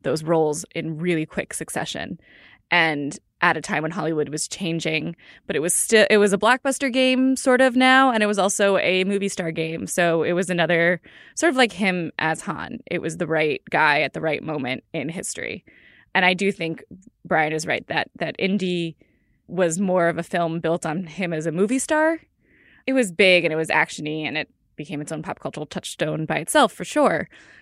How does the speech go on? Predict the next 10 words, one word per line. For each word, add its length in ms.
But 600
they 460
haven't 400
considered 600
redoing 680
Indy 400
without 380
him. 280
And 460
they 240